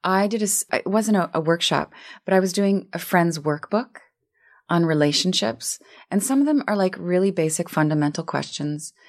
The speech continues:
that you've been asked, like, a dozen times before about your relationship history and stuff. And I thought, like, "I just breeze through it, you know, like, you just give one word answers and get through it." And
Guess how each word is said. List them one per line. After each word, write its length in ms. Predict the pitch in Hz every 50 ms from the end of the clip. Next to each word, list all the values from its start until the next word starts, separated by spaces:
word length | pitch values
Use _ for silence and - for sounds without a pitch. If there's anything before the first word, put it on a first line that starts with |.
| - _ _
that 80 | - 170
you've 120 | 202 208 190
been 140 | 214 202
asked, 280 | 190 180 190 190 190 -
like, 140 | 175 160 -
a 40 | 147
dozen 280 | - 139 143 151 156
times 320 | 151 151 143 143 143 139 -
before 300 | 143 - - - 147 139
about 180 | 143 - -
your 120 | - 147 143
relationship 600 | 143 139 139 139 - - 151 147 - 151 - -
history 320 | 143 - - - 151 151
and 120 | 143 143
stuff. 360 | - - - - - 160 - _ - - - - - - - - - - - - - _ _ _ _ _ _ _ _ _ -
And 100 | - 226
I 60 | 247
thought, 220 | 247 277 269 247 226
like, 140 | 202 185 185
"I 200 | 156 143 135 135
just 220 | 135 127 - -
breeze 300 | - - - - - -
through 160 | - - - 60
it, 200 | 71 - - _ _
you 100 | - 139
know, 80 | 139 -
like, 140 | - 117 151
you 40 | 156
just 160 | 160 151 151
give 180 | 160 151 135 139
one 200 | 147 147 147 143
word 160 | 139 139 143
answers 680 | 139 139 139 139 - 147 139 139 139 139 139 139 -
and 300 | 143 143 143 143 143 143 151
get 200 | - 165 139 -
through 240 | - - 160 147 143
it." 300 | 143 143 - - - - _ -
And 760 | 165 165 160 156 156 151 151 151 151 156 - 85 85 -